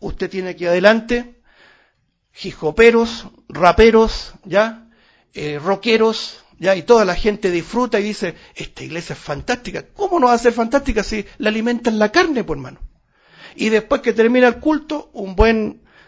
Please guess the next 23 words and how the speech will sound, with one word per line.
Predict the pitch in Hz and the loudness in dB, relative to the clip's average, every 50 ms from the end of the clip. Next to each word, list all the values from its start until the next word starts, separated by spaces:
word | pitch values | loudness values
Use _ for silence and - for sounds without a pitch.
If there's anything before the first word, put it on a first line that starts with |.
| _ _ - | _ _ -10
desayuno, | - 185 175 - 196 202 202 254 254 254 247 240 | -8 -8 -6 -4 -6 -4 -4 -4 -6 -6 -6 -8
un | 226 202 196 190 | -6 -6 -6 -6
buen | 202 208 208 202 | -6 -6 -8 -10
almuerzo, | 202 196 196 226 240 233 - - 247 226 | -12 -8 -6 -6 -4 -4 -4 -6 -6 -6
un | 226 202 180 | -6 -8 -10
social, | - - 175 - - 233 240 247 240 | -8 -8 -8 -4 -2 -2 -2 -2 -4
porque | 202 165 180 | -8 -8 -8
a | 175 | -8
la | 175 170 | -8 -8
gente | - 190 190 190 | -10 -10 -8 -8
le | 170 170 | -8 -6
gusta | 175 190 190 - 170 170 | -6 -8 -8 -8 -8 -8
más | 190 185 | -8 -8
los | 175 160 | -8 -10
sociales | 165 - - - 220 226 226 226 | -12 -12 -4 -2 -2 -2 -2 -4
que | 190 180 | -6 -8
venir | 175 185 196 185 | -6 -6 -6 -8
a | 180 | -8
escuchar | 180 - 165 196 190 | -8 -8 -6 -4 -4
la | 185 170 | -2 -2
palabra | 160 175 190 196 196 202 208 | -2 0 2 2 2 2 2
de | 226 | 2
Dios. | 277 311 294 - - - - | 0 0 -2 -4 -6 -12 -18